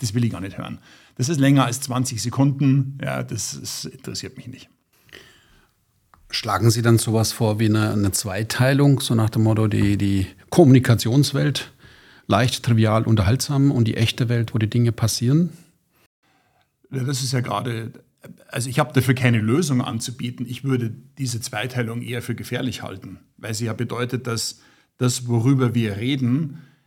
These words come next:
Speaker 1: mit dem, was es tatsächlich ist,
Speaker 2: Nicht mehr konkurrent ist.
Speaker 1: nicht mehr konkurrent ist. Ja, ich hab, und das ist, ich finde das gefährlich und, äh, es ist auch das, was mich eigentlich, ähm,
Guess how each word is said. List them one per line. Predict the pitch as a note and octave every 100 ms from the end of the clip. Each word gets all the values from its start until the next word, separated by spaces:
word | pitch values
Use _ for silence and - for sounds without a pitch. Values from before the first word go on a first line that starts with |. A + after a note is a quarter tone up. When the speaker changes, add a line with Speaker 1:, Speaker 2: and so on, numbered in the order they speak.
| _ -
Speaker 1:
mit | A#2+ A#2
dem, | B2+ C3
was | A2+ A#2
es | B2+
tatsächlich | B2+ B2 B2+ A#2+ A#2+ A2 B2+
ist, | C#3 - - - _ _ _ _ _ _ _ _
Speaker 2:
Nicht | G#2 F2+
mehr | G2+
konkurrent | G#2+ G2 G#2 F2+ A#2
ist. | - -
Speaker 1:
nicht | - C#3+ C3+
mehr | C#3
konkurrent | B2+ B2+ B2 A2+ F#3+ B2+
ist. | - -
Ja, | - A#2
ich | -
hab, | C#3 C3+
und | C3 C3
das | A2+
ist, | G3 - - - - D3+ _ - - C#3
ich | C3+
finde | F#3+ F3+
das | C3 - - - -
gefährlich | - - - G#2+ C3+ G3 G3 - - _ _ _ _ _
und, | C3 A#2 A#2+ - -
äh, | - C3+ B2+ A#2 -
es | - A#2+
ist | D3+
auch | - B2
das, | - C3
was | C#3 B2+
mich | A2+ -
eigentlich, | G#2+ D3+ B2+ A2 - - - -
ähm, | - A2+ G#2+ G2+ G2+